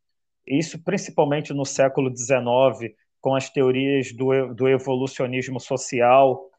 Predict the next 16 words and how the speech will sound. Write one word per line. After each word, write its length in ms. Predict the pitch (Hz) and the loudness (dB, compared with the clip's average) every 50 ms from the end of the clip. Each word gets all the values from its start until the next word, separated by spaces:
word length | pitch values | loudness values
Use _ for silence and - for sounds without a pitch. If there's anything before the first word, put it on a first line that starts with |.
| _ _ _ | _ _ _
a 140 | - 123 120 | 0 0 0
crença 440 | - - 135 143 156 147 - - 131 | 0 -2 -4 -2 -2 -2 -4 -4 -4
de 120 | 127 143 | -4 -4
uma 160 | 139 139 135 | -4 -4 -4
superioridade 1080 | 135 - - 151 143 - - 147 143 139 131 135 127 117 131 131 135 135 120 110 127 127 - - _ _ _ - | -4 -4 -8 -8 -8 -2 0 2 2 2 2 0 2 4 4 6 6 4 2 -2 -6 -8 -8 -10 _ _ _ 2
europeia 800 | 131 131 131 127 131 - - 131 131 135 135 139 131 127 123 127 - _ _ - | 4 4 4 4 2 2 4 6 6 6 6 6 4 4 2 0 -6 _ _ -2
e 120 | 127 135 | -2 -2
o 40 | 131 | -2
fardo 460 | - - - 156 156 135 143 139 135 | -2 0 4 4 4 4 2 -2 -2
do 140 | 127 135 131 | 0 2 2
homem 280 | 135 139 139 135 127 | 2 2 2 0 -2
branco 400 | 117 127 123 131 139 135 - 127 | 0 2 2 2 2 0 -4 -6
que 120 | - 139 127 | -6 -4 0
deveria 480 | 131 131 127 131 127 123 131 131 127 | 0 0 2 0 0 2 4 4 4
levar 360 | 127 131 127 127 143 147 143 139 | 4 4 2 2 2 0 0 -2
civilização 1080 | - - 147 120 139 135 135 131 113 131 120 - - - 131 127 131 131 127 127 | -4 -8 -6 -4 -2 -2 -2 0 0 0 -2 -2 -2 -2 0 2 2 2 0 -2